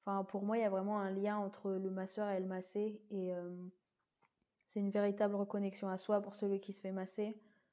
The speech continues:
Enfin, voilà, pour moi, il y a un côté tout énergétique. Je pense que je ferai un épisode consacré là-dessus à pourquoi les massages, quel type de massage,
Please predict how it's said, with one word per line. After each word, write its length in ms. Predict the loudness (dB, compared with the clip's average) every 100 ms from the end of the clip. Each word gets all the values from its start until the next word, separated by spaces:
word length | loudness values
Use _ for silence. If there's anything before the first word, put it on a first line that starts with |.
| _ _ _ _ _ _ _
Enfin, 140 | 2
voilà, 220 | 6 6 4
pour 160 | 2
moi, 140 | 2 2
il 40 |
y 40 |
a 80 | 4
un 100 | 0
côté 320 | -2 -2 -2
tout 160 | -2 -4 -12 _ _ _ -6
énergétique. 680 | 0 2 4 2 2 0 -2
Je 60 |
pense 200 | 0 0
que 40 | 0
je 40 |
ferai 120 | 0
un 200 | 0 2
épisode 680 | 0 -2 -2 0 0 0 -4
consacré 460 | -4 -6 -4 -4 0
là-dessus 320 | 0 -2 0
à 100 | 0
pourquoi 360 | 0 -6 -2 0
les 100 | 0
massages, 560 | -6 -2 2 2 2
quel 160 | -2 -6
type 200 | -6 -10
de 60 | -8
massage, 580 | -8 -6 -2 -2 -2